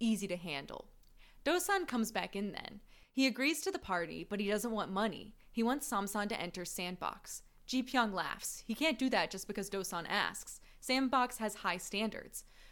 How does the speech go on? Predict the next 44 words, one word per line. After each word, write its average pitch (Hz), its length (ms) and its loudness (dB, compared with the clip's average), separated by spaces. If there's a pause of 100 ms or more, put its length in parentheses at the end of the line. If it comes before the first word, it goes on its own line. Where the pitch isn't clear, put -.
(140)
Dosan 311 340 2
argues 196 340 4
that 196 100 0
he 208 60 0
doesn't 196 220 -2
have 202 140 0
to 196 80 -4
change 196 360 -4
Sandbox, - 760 0
change 226 380 0
us. - 380 2 (320)
And 247 100 4
he 254 80 4
pulls 294 240 0
out 262 140 2
the 240 60 0
magazine 202 440 0
article 185 480 0
and 196 180 -6
quotes 208 340 -2
what 254 120 -4
Ji 185 140 -8
Pyong 170 280 -8
said, - 320 -2 (320)
that 240 120 6
he 247 60 4
wants 233 200 0
to 269 80 0
be 233 140 2
a 208 40 4
guide 180 360 2
for 190 120 -6
investors, - 640 -6 (200)
a 220 60 -4
companion 247 580 0
who 240 140 2
guides 170 400 0
and 180 80 -8
protects. - 640 -4 (400)
Ji 302 160 6
Pyong 320 260 0
shouts 202 340 2
him 196 80 -2
down, 156 380 0